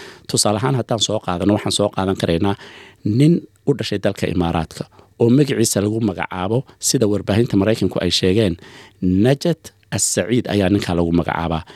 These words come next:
Ninkaasi waa nin aqoon-yahana, sida warbaahinta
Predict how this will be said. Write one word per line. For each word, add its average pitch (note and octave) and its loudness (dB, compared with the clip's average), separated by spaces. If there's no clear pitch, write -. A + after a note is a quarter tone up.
Ninkaasi C3+ 0
waa G2+ 2
nin A#2+ 4
aqoon-yahana, G2 2
sida G2 2
warbaahinta F2 0